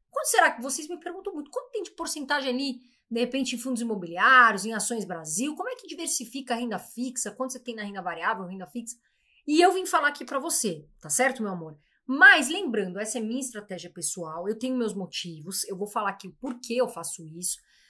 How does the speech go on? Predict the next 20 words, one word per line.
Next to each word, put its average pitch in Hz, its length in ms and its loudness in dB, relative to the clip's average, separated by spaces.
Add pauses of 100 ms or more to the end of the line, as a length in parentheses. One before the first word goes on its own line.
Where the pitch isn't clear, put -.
(220)
quanto 494 260 2
que - 80 -2
eu - 60 0
tenho 294 160 -2
investido 233 360 -4
no 220 100 -2
Brasil, 180 440 -4
por 240 140 -12
que 294 100 -12
que 302 80 -12
eu 277 60 -4
invisto 220 260 -4
no 190 60 -4
Brasil, 160 420 -8
quanto 240 220 -6
que 240 60 -8
eu 220 60 -8
tenho 190 140 -10
lá 156 140 -14
fora, 202 520 -6